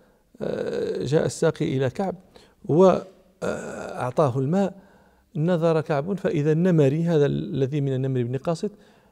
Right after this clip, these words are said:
ينظر إليه، بل يحدد النظر إليه. ففطن كع-، كعب بن أمامة إلى أن النمري يريد أن يشرب،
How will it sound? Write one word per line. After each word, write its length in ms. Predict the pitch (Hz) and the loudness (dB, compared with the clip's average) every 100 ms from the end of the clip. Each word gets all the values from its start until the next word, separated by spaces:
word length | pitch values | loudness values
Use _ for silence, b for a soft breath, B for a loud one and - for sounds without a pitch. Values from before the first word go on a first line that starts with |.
| b | b
ينظر 440 | 147 143 135 147 151 | -2 0 2 0 0
إليه، 320 | 147 175 143 | -2 -2 -2
بل 180 | 131 131 | -2 -4
يحدد 500 | 135 - 131 175 156 | -4 -4 -4 -4 -4
النظر 400 | 135 123 117 - | -4 -4 -6 -8
إليه. 300 | - - - b b b b b | -10 -14 -18 b b b b b
ففطن 720 | _ 147 - - 165 151 143 | _ -6 -6 -2 -2 -2 -2
كع-، 400 | 131 - - - | -4 -6 -6 -8
كعب 220 | - 139 123 | -6 -6 -4
بن 180 | 123 | -4
أمامة 440 | 131 139 131 127 - | -2 -2 -4 -4 -6
إلى 140 | 151 170 | -4 -4
أن 200 | 139 139 | -4 -4
النمري 440 | 139 135 135 143 | -4 -4 -4 -4
يريد 480 | 160 147 143 160 156 - b b b - | -4 -4 -4 -4 -6 -12 b b b -8
أن 100 | 160 | -4
يشرب، 360 | 175 - 123 | -2 -4 -8